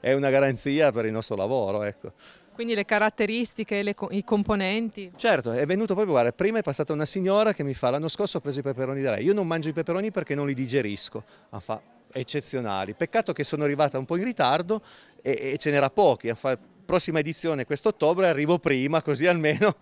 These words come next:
Speaker 1: <laughs> riesco a accaparrarmi i suoi peperoni."
Speaker 2: Vediamo un altro tipo di prodotto che anche questo non si trova.
Speaker 1: Eh, questo qua è un altro prodotto introvabile, questo qua si chiama,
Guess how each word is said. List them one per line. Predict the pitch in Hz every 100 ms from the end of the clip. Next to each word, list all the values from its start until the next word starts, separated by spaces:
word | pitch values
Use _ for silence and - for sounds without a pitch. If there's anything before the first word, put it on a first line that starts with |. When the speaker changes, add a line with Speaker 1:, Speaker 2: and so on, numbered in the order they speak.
| -
Speaker 1:
<laughs> | - - 160
riesco | 143 151 -
a | 135
accaparrarmi | 127 - 131 156 135 135
i |
suoi | 143 117
peperoni." | 113 104 110 135 92 95 95 - -
Speaker 2:
Vediamo | - 269 285 330 349 277
un | 233 240
altro | 277 302 220 220
tipo | - 240 269 233 220 208 202
di | 196 214
prodotto | - 233 233 330 - 302 269
che | - 220 269 277 - _ _ _ _ -
anche | 202 233
questo | 277 190 208 247 - 202 190
non | 196 196
si | 208
trova. | - 294 208 175 170 180 -
Speaker 1:
Eh, | 110 156 147 131
questo | 139 143
qua | 202
è |
un | 160
altro | 131
prodotto | 123 127 139
introvabile, | 131 117 139 180 123 104 104
questo | 127
qua | 170
si | 170
chiama, | 139 127